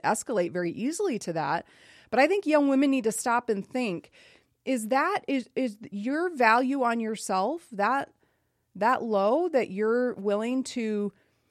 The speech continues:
be this object for somebody else? Because my guess is for a lot of those men seeking that, they have some sexual addiction that they're, that's, that your connection to them, any picture you send, even th-, words that you say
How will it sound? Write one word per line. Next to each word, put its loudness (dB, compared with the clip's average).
be 0
this 4
object 2
for -2
somebody 0
else? 2
Because 0
my 2
guess 0
is -4
for -4
a 2
lot 4
of -2
those -2
men -2
seeking -6
that, -2
they 6
have 2
some 0
sexual -2
addiction -2
that -2
they're, 2
that's, -2
that -4
your 2
connection -2
to -6
them, 2
any -2
picture -6
you -2
send, -2
even -2
th-, -20
words -2
that -4
you -6
say 2